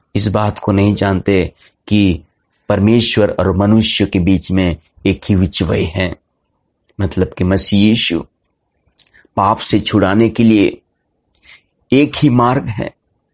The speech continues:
उद्धार के लिए एक ही रास्ता है और वो मसीह यीशु है, क्योंकि उसने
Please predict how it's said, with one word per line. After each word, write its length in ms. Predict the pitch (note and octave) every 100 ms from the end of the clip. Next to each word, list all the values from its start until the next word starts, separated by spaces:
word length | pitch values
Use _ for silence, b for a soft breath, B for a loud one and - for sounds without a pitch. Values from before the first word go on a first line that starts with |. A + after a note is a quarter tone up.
| _ _ b b
उद्धार 440 | A#2+ G#2+ - C3 C#3
के 140 | C#3
लिए 380 | C#3 C#3 - - b b -
एक 200 | D3 D3
ही 120 | F3
रास्ता 460 | D#3+ D#3+ - - F3+
है 340 | B2+ F#2 - b b
और 100 | G2+
वो 140 | G#2 G2
मसीह 380 | G2 F#2+ G#2 F#2+
यीशु 440 | G2 F#2+ G2 F#2 -
है, 200 | D#2+ - _ _ _ _ _ _ _ _ _
क्योंकि 580 | - G#2+ G2 A2 G2 - - _ _ _ _ _ _
उसने 540 | A2 - A#2 G#2+ F2